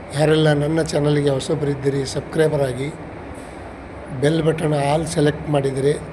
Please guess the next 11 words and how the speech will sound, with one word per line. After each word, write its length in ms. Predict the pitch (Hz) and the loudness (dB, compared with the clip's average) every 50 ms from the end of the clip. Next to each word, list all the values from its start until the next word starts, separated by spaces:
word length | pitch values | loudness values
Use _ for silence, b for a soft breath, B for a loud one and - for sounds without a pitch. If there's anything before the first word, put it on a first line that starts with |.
| - 151 | -8 -4
ತಮಗೆ 420 | 143 143 143 139 151 151 135 123 | -2 0 0 0 0 -2 -2 -2
ದಿನನಿತ್ಯ 560 | 143 147 165 165 160 160 156 - 180 160 156 | 0 0 2 2 0 0 0 0 0 0 0
ಶುಂಠಿ, 560 | 151 - 156 151 160 151 160 185 175 175 202 226 - - - - - - - - - - - - - - - - - - - - - 147 147 | 0 0 0 0 0 0 0 0 0 0 -2 -4 -8 -12 -12 -14 -14 -14 -14 -14 -14 -14 -14 -14 -14 -14 -14 -14 -14 -14 -12 -8 -2 0 4
ಈರುಳ್ಳಿ, 400 | 165 151 160 160 156 156 156 - | 6 6 6 6 6 6 4 4
ಅರಿಶಿಣ 540 | - - 143 - - - 165 147 143 143 143 | 2 -2 -2 -4 -2 0 2 4 4 6 4
ಬೆಲೆ 360 | 139 127 135 135 143 143 143 160 - - 147 139 | 4 4 4 4 4 4 4 2 -4 -6 -6 -8
ಮತ್ತು 300 | 139 - - 147 135 123 | -6 -2 0 0 2 2
ದೇವಸ್ಥಾನ 560 | 143 147 151 156 147 - - - 156 147 143 | 4 2 4 2 0 -4 -2 0 0 0 2
ಬಗ್ಗೆ 380 | 131 139 135 131 131 139 143 143 - - - - - - - - - - | 2 0 -2 0 0 0 0 -2 -4 -10 -14 -14 -14 -14 -14 -14 -14 -4
ಚರಿತ್ರೆ 420 | - 160 143 143 139 143 - 143 | 0 0 2 2 0 0 2 2
ಎಲ್ಲ 180 | 139 135 139 | 2 4 6